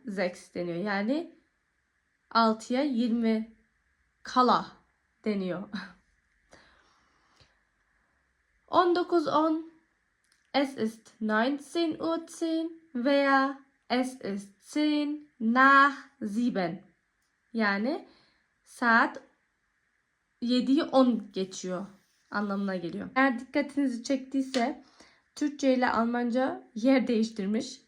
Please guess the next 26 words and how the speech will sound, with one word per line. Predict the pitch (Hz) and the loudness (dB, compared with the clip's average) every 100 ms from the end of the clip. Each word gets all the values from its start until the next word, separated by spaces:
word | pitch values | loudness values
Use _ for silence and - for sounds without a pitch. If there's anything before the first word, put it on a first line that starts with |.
| _ | _
Öyle | 226 220 254 | 2 4 2
söyleyeyim. | 240 214 220 330 - - | 0 0 0 -4 -6 -2
Yani | 226 214 | -2 0
mesela | 240 262 220 220 220 | 0 0 0 0 -2
burada | 220 269 339 - _ _ _ _ _ _ _ _ | -4 -4 -4 -12 _ _ _ _ _ _ _ _
yediyi | - 233 269 262 311 | -4 4 6 6 4
on | 330 277 302 277 | 2 4 4 4
geçiyor | 220 220 - 202 180 180 | 0 -2 -6 -4 -4 -6
diyoruz. | 196 185 170 170 - _ _ _ _ - | -6 -4 -4 -10 -18 _ _ _ _ -8
Yediyi | 214 240 233 240 294 466 - _ - | -2 -2 0 0 0 -2 -6 _ 0
on | 285 294 240 | 2 4 2
geçiyor. | 226 - 233 214 175 - _ _ _ _ _ _ _ _ _ _ _ | -2 -2 -2 -2 -2 -6 _ _ _ _ _ _ _ _ _ _ _
Yani | 240 240 240 | -2 0 2
yediyi | 269 254 302 | 0 2 2
on | 269 311 | 2 2
geçiyor | 294 285 294 | 0 -2 -2
dediğim | 240 240 285 262 | -4 -2 -2 0
zaman | 233 233 302 - _ _ _ - | 0 -2 -4 -8 _ _ _ -4
yedi | 247 262 269 | 0 0 2
başa | 233 226 285 | 0 0 -2
geliyor | 233 196 226 302 - - | -2 -2 -2 -2 -8 -8
ama | 220 226 | 0 2
Almanca'da | 220 233 233 330 | 2 0 -2 -2
yedi | 320 269 | -2 -4
sona | - 269 254 | -2 0 0
geliyor. | 196 170 180 | -2 -4 -4